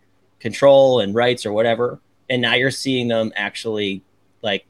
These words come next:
teams investing in them. Um, so I think it's a good thing, honestly. If, if teams are gonna start investing in those younger players,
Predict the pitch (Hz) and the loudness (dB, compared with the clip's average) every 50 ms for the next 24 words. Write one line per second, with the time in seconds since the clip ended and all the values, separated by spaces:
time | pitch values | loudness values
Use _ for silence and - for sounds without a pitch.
0 | _ _ - - 135 120 104 113 104 92 101 98 98 - - 127 131 131 135 143 | _ _ -6 -4 -4 -2 -2 -4 -6 -6 -6 -8 -6 -6 -4 -2 -2 0 0 -2
1 | 156 180 - _ _ _ _ _ - 113 110 110 107 107 101 101 98 95 95 95 | -2 -4 -10 _ _ _ _ _ -4 -2 0 0 0 0 -2 -2 -4 -6 -8 -10
2 | - _ _ _ _ _ _ - - - 139 127 - - _ _ - - 165 190 | -12 _ _ _ _ _ _ -4 0 2 2 2 0 -4 _ _ 0 2 2 2
3 | - 214 180 165 151 - - - - - _ _ - 131 120 - 135 135 131 - | 4 2 4 4 2 0 -2 -14 -18 -20 _ _ -6 -4 -2 0 -2 -2 -2 -6
4 | - - - - _ - 120 117 113 107 95 - 101 98 95 - - 95 123 120 | -12 -14 -16 -16 _ -6 -4 -4 -4 -4 -6 -6 -8 -8 -8 -10 -10 -10 -10 -10
5 | - - 139 135 135 123 139 123 135 123 123 113 - 127 123 120 117 101 110 107 | -6 -2 0 0 2 2 2 2 2 0 0 0 0 0 0 0 0 -2 -4 -4
6 | - - 113 110 110 104 101 110 107 107 101 98 - - 107 120 151 175 175 - | -4 -4 -6 -4 -4 -4 -2 -2 -4 -4 -4 -6 -2 0 2 2 2 0 -2 -6